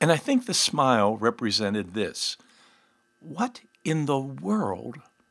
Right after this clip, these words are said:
were those boys thinking? There's one hearse. Everybody for three counties around know, knows who owns it. And yet,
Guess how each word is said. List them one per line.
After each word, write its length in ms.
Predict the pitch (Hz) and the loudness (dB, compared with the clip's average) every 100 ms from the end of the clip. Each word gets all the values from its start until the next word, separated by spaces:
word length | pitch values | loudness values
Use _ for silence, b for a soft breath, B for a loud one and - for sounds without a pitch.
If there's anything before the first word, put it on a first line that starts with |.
| _ _ _ _ _ _ _ _ _ _ _ _ - | _ _ _ _ _ _ _ _ _ _ _ _ -6
were 100 | 135 | -2
those 240 | 147 160 | 0 -2
boys 320 | - 147 131 | -4 -4 -4
thinking? 340 | - 190 - - _ _ _ _ _ _ _ _ _ _ _ | -4 -6 -8 -16 _ _ _ _ _ _ _ _ _ _ _
There's 220 | 214 190 170 | -2 0 2
one 240 | 185 202 | 4 4
hearse. 480 | 202 220 175 - - _ _ _ _ _ - | 4 2 0 -6 -10 _ _ _ _ _ 0
Everybody 800 | 214 226 226 220 202 208 208 220 | 4 4 4 0 2 2 2 0
for 200 | - 208 | 0 -4
three 280 | - 220 233 | -2 -2 0
counties 380 | 202 190 202 | 2 4 2
around 360 | 202 202 196 147 | 2 2 4 4
know, 380 | 160 170 170 170 B B B | 6 6 4 0 B B B
knows 300 | 185 185 180 | 4 4 4
who 180 | 202 185 | 4 4
owns 280 | 202 208 - | 4 2 0
it. 200 | - _ b b b | -12 _ b b b
And 180 | - 135 | 0 4
yet, 280 | 143 196 | 4 4